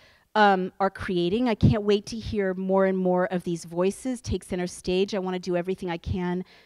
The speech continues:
to change the global dialogue platform so that, you know, it's your voices and these voices of women around the world that are central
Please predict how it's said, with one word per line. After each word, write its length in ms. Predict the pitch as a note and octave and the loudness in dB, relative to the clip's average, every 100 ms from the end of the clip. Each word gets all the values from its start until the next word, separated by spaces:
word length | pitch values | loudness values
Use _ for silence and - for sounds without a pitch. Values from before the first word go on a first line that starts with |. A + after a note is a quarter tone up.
| _ | _
to 100 | - | -16
change 640 | F3+ - A3+ G#3 G#3 G#3+ F3+ | -14 -10 -4 -2 0 0 0
the 160 | F#3+ | -2
global 800 | E3+ F#3+ F#3 F#3 F3 F3+ E3+ E3+ _ _ _ _ _ E3 | -2 -2 -2 0 -2 -2 -2 -4 _ _ _ _ _ _
dialogue 840 | - G3 A3 B3 G#3 F#3+ F3+ E3+ - | -2 2 4 4 4 2 0 -2 -10
platform 760 | - A3+ D#4 - - E3 D#3+ | -8 -2 -2 -4 -4 -4 -4
so 200 | F#3 G3+ | -4 -4
that, 180 | F3+ F3+ _ _ - | -2 -2 _ _ -8
you 140 | G#3 | -4
know, 100 | F3 | -2
it's 160 | E3 - | -2 -4
your 300 | F#3+ G#3+ G#3 | 0 0 0
voices 520 | F3+ F3 E3+ F3+ E3+ | -2 -4 -4 -10 -12
and 80 | F#3 | -8
these 240 | F#3 F#3 | -8 -8
voices 420 | F#3 F3 F3 F3 | -4 -4 -4 -6
of 100 | E3+ | -4
women 200 | F3+ E3+ | -2 0
around 240 | E3+ E3+ E3+ | -2 -2 -4
the 60 | |
world 300 | E3+ F3+ E3+ | -2 -2 -2
that 120 | E3 E3 | -2 -2
are 200 | D#3+ D#3+ - _ - | -2 -4 -12 _ -16
central 680 | - - C#4 D4+ F#3+ D#3 | 0 6 6 6 0 -4